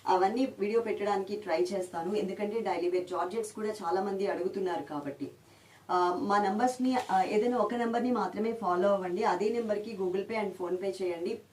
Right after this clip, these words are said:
థర్డ్ నెంబర్కి మాత్రం ప్రజెంట్, ఆ, పేమెంట్ డీటెయిల్స్ ఏమీ లేవు కాబట్టి మీరు థర్డ్ నెంబర్కి ఆర్డర్ చేసుకునే లెక్కనైతే కనుక మీరు ఒక్కసారి మెన్షన్ చేయండి, మేము ఏ నెంబర్కి పేమెంట్ చేయాలి అని చెప్పేసి నేను చెప్పేస్తాను. In case,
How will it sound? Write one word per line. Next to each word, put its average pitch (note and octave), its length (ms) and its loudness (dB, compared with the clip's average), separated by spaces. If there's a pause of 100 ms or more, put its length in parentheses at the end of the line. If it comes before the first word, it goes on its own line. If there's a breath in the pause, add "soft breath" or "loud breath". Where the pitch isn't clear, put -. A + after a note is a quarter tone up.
థర్డ్ G#3+ 220 4
నెంబర్కి G#3+ 340 -2
మాత్రం G3 320 -2
ప్రజెంట్, F#3 500 -2 (640 loud breath)
ఆ, E3 120 6
పేమెంట్ A3+ 380 2
డీటెయిల్స్ G3+ 400 -4
ఏమీ G3 240 4
లేవు F#3 280 0
కాబట్టి F3+ 400 -4
మీరు G#3 220 0
థర్డ్ F#3+ 300 0
నెంబర్కి G#3+ 340 -4
ఆర్డర్ F3+ 360 0
చేసుకునే F#3 320 0
లెక్కనైతే E3 580 -4
కనుక D#3 240 -6
మీరు G3+ 220 -2
ఒక్కసారి F#3 540 -4
మెన్షన్ G#3 500 -2
చేయండి, E3 280 -2
మేము D#3+ 180 -2
ఏ D#3+ 120 -4
నెంబర్కి G#3 420 -2
పేమెంట్ F3+ 500 -2
చేయాలి D#3+ 340 -2
అని D#3 100 -4
చెప్పేసి D3+ 480 -6
నేను F3+ 260 -2
చెప్పేస్తాను. E3+ 560 -6 (460 loud breath)
In A#3+ 100 -2
case, A#3+ 540 0